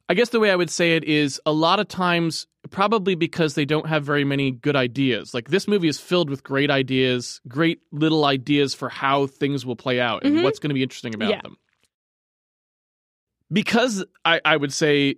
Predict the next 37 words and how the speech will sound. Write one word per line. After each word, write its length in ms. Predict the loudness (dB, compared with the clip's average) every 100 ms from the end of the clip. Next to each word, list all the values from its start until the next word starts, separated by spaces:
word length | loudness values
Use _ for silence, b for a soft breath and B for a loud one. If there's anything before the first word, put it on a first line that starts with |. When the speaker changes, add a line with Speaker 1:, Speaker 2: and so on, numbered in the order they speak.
| _
Speaker 1:
they 220 | -2 0
didn't 360 | 2 2 0 0
have 200 | 0 0
to 80 | 0
worry 260 | 2 2 2
about 260 | 0 -2
that 220 | -4 -6 -6
because 180 | -6
they 60 | -2
just 180 | -2 -2
had 180 | -2 0
so 160 | 0
many 160 | 2 0
great 260 | 2 2 2
ideas 340 | 2 0 0
to 100 | -4
play 160 | -4 -2
with 160 | -2 -4
here. 240 | -10 -12 _ _ _ _ _ _ _ _ _ -8 0
They 120 | 2
never 320 | 4 4 2
need 240 | 2 0 -2
to 100 | -2
rely 380 | 0 0 0
on 240 | 0 -2 -4 -8
surprise 720 | -10 -2 2 2 0 -6 -14 -2
at 100 | 2
all. 280 | 2 2 0
Speaker 2:
Yeah. 280 | 0 2 2
Speaker 1:
They 120 | 2
never 380 | 4 4 4 4
need 180 | 2 0
to 60 |
surprise 480 | -4 -6 -2 0 0
the 140 | -2 0
audience 460 | 0 0 -2 -6
because 380 | -10 -4 -2 -2